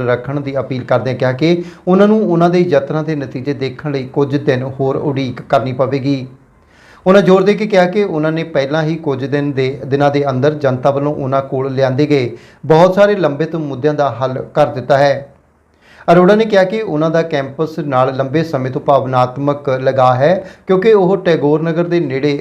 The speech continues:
ਰਹਿੰਦੇ ਰਹੇ ਹਨ। ਉਹਨਾਂ ਕਿਹਾ ਕਿ ਬਹੁਤ ਸਾਰੇ ਸਥਾਨਿਕ ਨਿਵਾਸੀਆਂ ਵਾਂਗ ਮੈਂ ਕਈ ਸਾਲ, ਸਾਲਾਂ ਤੋਂ ਸਵੇਰ ਦੀ ਸੈਰ ਲਈ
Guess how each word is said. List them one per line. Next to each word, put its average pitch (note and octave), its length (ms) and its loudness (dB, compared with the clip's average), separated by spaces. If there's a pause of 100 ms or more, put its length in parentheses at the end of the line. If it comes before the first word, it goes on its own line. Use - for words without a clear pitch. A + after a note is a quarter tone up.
ਰਹਿੰਦੇ D3 400 0
ਰਹੇ C3 280 -2
ਹਨ। C3+ 280 -2 (760)
ਉਹਨਾਂ G3 160 4
ਕਿਹਾ G3+ 140 4
ਕਿ A3 120 4
ਬਹੁਤ E3+ 320 2
ਸਾਰੇ F3 220 0
ਸਥਾਨਿਕ D3+ 400 -4
ਨਿਵਾਸੀਆਂ C#3 480 -2
ਵਾਂਗ C#3+ 240 0
ਮੈਂ C#3 340 -2
ਕਈ C#3 320 -2
ਸਾਲ, B2+ 400 0 (580)
ਸਾਲਾਂ C#3+ 300 2
ਤੋਂ C#3+ 300 -4
ਸਵੇਰ C3+ 400 -4
ਦੀ D3 100 0
ਸੈਰ B2+ 300 0
ਲਈ E3 240 0